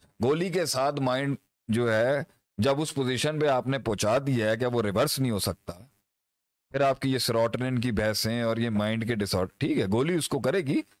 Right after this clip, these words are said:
گولی، گولی اس کو، مائنڈ کو تیز ہونے سے روکے گی، اس کی کیمیکل کمپوزیشن۔ ہمارا یہ ماننا ہے کہ اللہ کے ساتھ جڑ کے وہ سائیکالوجی فائٹ کر کے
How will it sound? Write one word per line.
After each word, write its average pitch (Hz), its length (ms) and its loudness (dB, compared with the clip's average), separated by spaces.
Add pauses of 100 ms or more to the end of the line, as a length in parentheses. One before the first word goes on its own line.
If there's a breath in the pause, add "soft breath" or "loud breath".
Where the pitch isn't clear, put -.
(400)
گولی، 180 260 2
گولی 185 480 0
اس 208 260 0
کو، 233 220 0
مائنڈ 180 420 0
کو 214 160 2
تیز 196 380 0
ہونے 135 240 -2
سے 180 160 0
روکے 160 320 0
گی، 156 180 -2
اس 170 140 -2
کی 139 80 -2
کیمیکل 123 420 -2
کمپوزیشن۔ 90 480 -4 (680)
ہمارا 147 240 0
یہ 165 160 0
ماننا 113 440 0
ہے 101 140 0 (480)
کہ - 140 -18
اللہ 147 460 0
کے 151 100 -2
ساتھ 123 280 0
جڑ 110 240 0
کے 117 140 -2
وہ 117 120 2
سائیکالوجی 104 680 -2 (920)
فائٹ 160 240 0
کر 120 140 0
کے 92 160 -2